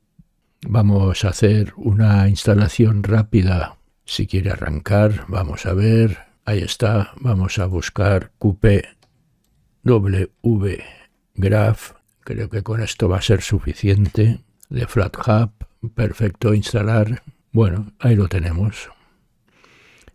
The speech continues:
A ver qué diferencias vemos. O B S está en marcha, si no, no me estaríais escuchando. Multimedia, Scoop Graph.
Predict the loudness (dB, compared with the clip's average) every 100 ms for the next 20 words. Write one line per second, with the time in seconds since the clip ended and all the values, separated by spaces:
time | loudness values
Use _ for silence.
0 | -10 0 0 2 4 4 4 4 4 4
1 | 2 2 0 -2 0 2 4 2 0 -2
2 | 2 4 2 4 2 0 -2 0 2 0
3 | -2 -4 0 2 4 4 4 4 2 0
4 | 0 2 2 0 -2 -6 -8 -8 -6 -6
5 | -10 -14 _ _ _ _ _ _ _ _
6 | -6 -4 -2 0 0 0 -2 -6 -10 -18
7 | _ _ -12 -10 -6 -4 0 0 0 -4
8 | -8